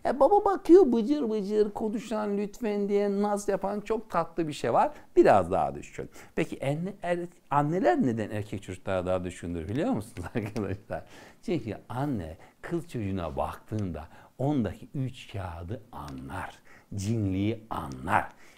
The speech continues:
"Şuna bak." der, babasını nasıl kandırıyor. "Lütfen." <laughs> Lan sen nasıl kandırdın adamı? Sen de öyle kandırdın.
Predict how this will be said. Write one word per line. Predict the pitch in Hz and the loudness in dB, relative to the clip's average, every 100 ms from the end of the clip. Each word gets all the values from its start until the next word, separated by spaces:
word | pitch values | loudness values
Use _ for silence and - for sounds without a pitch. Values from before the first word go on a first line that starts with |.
| - | -6
"Şuna | - 117 101 | 0 2 4
bak." | 80 - | 0 -2
der, | 78 78 | -8 -4
babasını | 82 107 - 107 95 | -2 -2 0 0 0
nasıl | 92 117 | -2 -4
kandırıyor. | 101 92 90 82 85 147 208 | -2 -2 -2 -4 -4 0 4
"Lütfen." | 233 233 - 220 180 175 180 185 - - 427 - | 4 4 -2 4 8 10 10 10 8 6 6 6
<laughs> | 151 | 6
Lan | 165 185 - | 6 6 -4
sen | - 254 294 | 12 12 12
nasıl | 285 262 233 | 12 12 12
kandırdın | 214 190 165 143 135 | 12 12 10 8 8
adamı? | 123 110 104 123 | 6 4 0 6
Sen | 233 277 262 | 8 10 12
de | |
öyle | 254 208 - | 12 12 8
kandırdın. | 180 - 143 110 95 | 6 6 0 0 0